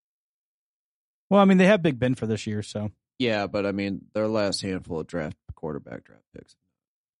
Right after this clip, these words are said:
Speaker 1: <laughs>
Speaker 2: been anything
Speaker 1: Mason,
Speaker 2: remotely
Speaker 1: Mason
Speaker 2: good.
Speaker 1: Rudolph.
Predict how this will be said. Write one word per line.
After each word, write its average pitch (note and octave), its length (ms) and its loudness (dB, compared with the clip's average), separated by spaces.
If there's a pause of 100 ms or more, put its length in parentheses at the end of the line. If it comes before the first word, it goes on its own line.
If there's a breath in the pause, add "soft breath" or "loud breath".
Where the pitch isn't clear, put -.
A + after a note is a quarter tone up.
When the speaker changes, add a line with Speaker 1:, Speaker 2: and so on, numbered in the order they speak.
(320)
Speaker 1:
<laughs> - 640 -2
Speaker 2:
been E2+ 320 -2 (100)
anything A2+ 220 0
Speaker 1:
Mason, B2 320 4
Speaker 2:
remotely F#2+ 300 2
Speaker 1:
Mason C#3 200 4
Speaker 2:
good. B2 60 4
Speaker 1:
Rudolph. B2 640 2